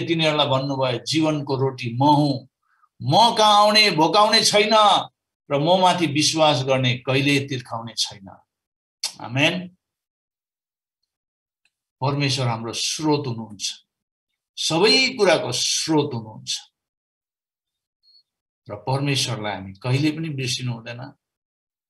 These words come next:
उहाँको अघि जाँदाखेरि जहिले पनि हामी धन्यवादको साथ हाम्रो बिन्तीहरूलाई लिएर हामी जान सक्नुपर्छ।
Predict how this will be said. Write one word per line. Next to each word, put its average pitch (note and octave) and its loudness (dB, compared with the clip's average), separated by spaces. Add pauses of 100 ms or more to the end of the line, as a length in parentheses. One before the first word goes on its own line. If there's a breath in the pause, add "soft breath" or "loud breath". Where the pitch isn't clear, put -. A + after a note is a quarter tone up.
(520)
उहाँको C#3 -2
अघि B2 -4
जाँदाखेरि B2 -4
जहिले E3 -2
पनि C3 -6
हामी G#2 -12
धन्यवादको B2+ -2 (560)
साथ - 0 (1200)
हाम्रो A#2 -8
बिन्तीहरूलाई D#3+ 2 (260)
लिएर E3+ 4
हामी A#2 0
जान A2+ -6
सक्नुपर्छ। - -14